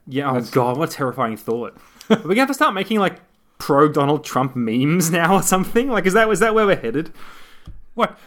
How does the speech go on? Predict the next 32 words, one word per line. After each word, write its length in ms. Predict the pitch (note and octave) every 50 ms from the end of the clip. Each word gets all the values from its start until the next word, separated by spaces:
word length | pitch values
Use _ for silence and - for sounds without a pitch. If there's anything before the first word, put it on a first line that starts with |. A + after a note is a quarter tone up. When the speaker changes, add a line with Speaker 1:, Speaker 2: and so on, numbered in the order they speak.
| - _ -
Speaker 2:
what 220 | - A#3+ C4 B3+ C4
could 180 | C4+ A3+ -
possibly 480 | - - - G3+ - G#3 F#3+ D#3+ D#3+ E3+
be 160 | C#3+ D#3 D#3+
pro 460 | D#3 - - - - C3+ D3 D3+ C#3
Donald 340 | B2+ C3 A#2 A2+ A2+ A2+ G#2+
Trump? 340 | - - A#2 G2+ E2 E2 - - _ - - - _ A#2+ A#2 -
Speaker 1:
Four 300 | - - A#2+ B2 G3 A#3
chan, 280 | - - C#3+ A#2+ B2
apparently. 760 | C3+ C3+ - - C#3 - C#4+ - - - - F3 E3 E3+ C#4 C#4 -
<laughs> 60 | - - - - - - - - - - -
Speaker 2:
Okay, 280 | B3 B3 D#4 D4+ C4+ A#3
there's 180 | A#3+ B3 A3+
your 160 | A#3 B3 C4+
answer. 320 | C#4+ C#4 A#3+ - - - - - - _ - - - - - - - - - - - - - D#3+ D3+ - -
Uh, 40 | F3+
Speaker 1:
Uh, 640 | F#3 G3 G#3 - - G#3 G#3 G#3+ G#3+ G#3+ G#3+ G#3+ - F3+
Speaker 2:
yeah, 140 | G3 B3 A3+
oh, 160 | A3 G#3+ F#3
a 60 | E3+ D3+
game, 480 | F3+ G#3+ A3 A#3+ A3+ F#3+ D#3+ D3+ D3+
right? 180 | F3 F#3 F3 D#3
We 80 | D3+
have 160 | D#3 F3 G3+ G3+
a 40 |
game. 520 | E3 C3 E3 E3+ F#3+ F#3+ E3+ D3+ C3+ B2 A2
Speaker 1:
Yeah. 460 | C3+ D#3 G3 G#3 D#3+ B2 G#2+ G2+ G#2 -
Speaker 2:
We, 240 | C#3+ D#3+ G#3 A3 F#3
we 220 | D#3 D3+ F3 F#3
have 140 | E3 D#3+ D3+
actually 480 | E3 D#3+ - - E3 D#3+ D#3 D#3+ D3+ D3+
been 560 | - C3+ A#2+ C#3+ C3+ C3+ C3 B2+ B2+ B2+